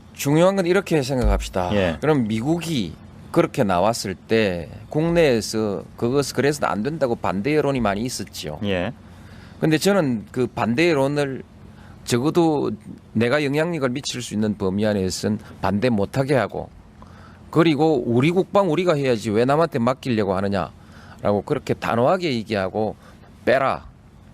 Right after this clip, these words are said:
Speaker 1: 그렇게 결정했거든요.
Speaker 2: 예.
Speaker 1: 근데 만일에 내가 그, 뭐, 그런 것이 아니라면은 다른 그 여론이 그렇게 가는데 나도 말리지 않았겠습니까?
Speaker 2: 예. 근데 사실 인계철선 개념은 잘 아시는 것처럼 그동안에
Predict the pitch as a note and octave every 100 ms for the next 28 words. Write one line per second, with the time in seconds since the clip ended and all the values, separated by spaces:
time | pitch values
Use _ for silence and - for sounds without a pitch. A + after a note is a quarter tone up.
0 | - - - D#3+ - - G2 F2+ - B2+
1 | - D3 A#2 - F2 F2 F#2 - G2+ F#2
2 | A#2+ - - - - - - - - D#3
3 | G#2+ G2 F#2+ B2 F#3 B2 F#2+ A#2 A#2+ -
4 | A#2 G#2+ A2 G#2+ - D#3 D#3 D3+ - A#2
5 | G2 A2+ D#3 G2 F#2+ B2+ A2 E2+ - -
6 | - - - - - - - - - -
7 | B2+ D3 C3+ - D3 C3+ - C3+ D3+ F3
8 | E3 D3 - - - - - D#3+ D3+ C3
9 | C3 C#3 A2 A#2 A2 - - - D3+ D3+
10 | A#2+ - E3+ G3+ D3 C3+ C3+ C#3+ - D#3
11 | - B2 G#2+ G#2+ F2 D#2 - - - -
12 | D#3+ C#3+ F3+ C#3+ D3 D3+ D#3 E3 D#3 D3+
13 | C#3+ C#3 D3 F3 D#3+ D3 D3+ C3 B2+ A#2
14 | - C#3+ C3+ A#2+ A#2+ B2 C3 B2+ A2+